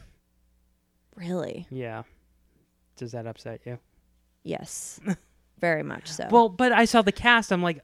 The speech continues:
Speaker 1: "These people
Speaker 2: I saw the
Speaker 1: who are
Speaker 2: Japanese
Speaker 1: talented?"
Speaker 2: ones. I saw the Japanese live actions a long time ago.
Speaker 1: Mm-hmm.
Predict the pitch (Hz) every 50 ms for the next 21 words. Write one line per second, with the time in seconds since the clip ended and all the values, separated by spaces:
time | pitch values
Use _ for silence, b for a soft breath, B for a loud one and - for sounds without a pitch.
0 | _ _ _ 170 156 143 196 208 226 240 269 277 - - 294 294 302 294 - 294
1 | 302 311 302 254 240 254 262 - 302 285 302 302 320 247 220 214 220 220 233 226
2 | - 226 185 208 233 269 247 214 - - - 185 175 170 170 165 - - - -
3 | - 185 190 - 220 202 196 196 190 190 190 180 180 - 180 180 175 170 165 170
4 | 165 160 160 160 147 143 - - - 165 160 151 151 156 - - - - - -
5 | 175 170 170 175 170 165 160 156 160 151 - - 156 135 131 147 139 - - 113
6 | - - - _ _ - 196 175 170 185 190